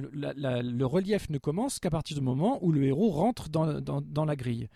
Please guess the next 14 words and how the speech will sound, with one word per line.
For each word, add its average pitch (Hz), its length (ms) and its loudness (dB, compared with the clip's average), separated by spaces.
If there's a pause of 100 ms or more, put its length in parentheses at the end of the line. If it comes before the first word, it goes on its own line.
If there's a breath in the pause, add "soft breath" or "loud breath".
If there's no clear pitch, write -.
(400 loud breath)
Et 123 80 0
ça, 254 400 2
c'est - 300 -8
une 170 100 2
utilisation 160 600 0
réelle, 127 520 2
sincère 180 640 0 (180)
et 185 220 6
intéressante, 135 680 0
et 151 80 4
même 135 220 4
intelligente, 120 600 0
je 139 100 0
dirais, 131 260 2